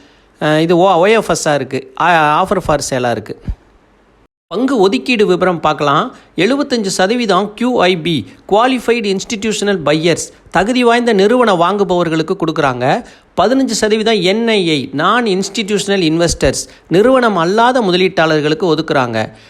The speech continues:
பத்து சதவீதம் ரீட்டைல் இன்வெஸ்டர், சில்லறை வியாபாரிகளுக்காக வழங்குறாங்க.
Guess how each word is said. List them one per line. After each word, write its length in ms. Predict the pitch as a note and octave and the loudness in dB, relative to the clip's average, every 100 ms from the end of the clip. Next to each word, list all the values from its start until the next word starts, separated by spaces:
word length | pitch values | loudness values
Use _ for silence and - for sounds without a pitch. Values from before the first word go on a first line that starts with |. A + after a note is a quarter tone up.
| - - | -8 -2
பத்து 300 | F#3+ - C4 | -2 0 0
சதவீதம் 400 | A#3+ A3+ A3+ G3+ | 4 4 4 2
ரீட்டைல் 340 | A#3 A3 G#3 | 0 0 0
இன்வெஸ்டர், 460 | E3+ D3+ C#3+ D3+ B2+ | 0 -2 -2 -4 -4
சில்லறை 600 | - G#3+ B3 A#3+ F#3+ F3+ | -2 0 2 4 4 2
வியாபாரிகளுக்காக 840 | F3 E3 E3 D#3 C#3+ E3 G#3+ D#3+ | 4 2 2 0 0 0 2 2
வழங்குறாங்க. 560 | D#3+ D#3 C#3 B2 A#2 | 0 0 -2 -2 -6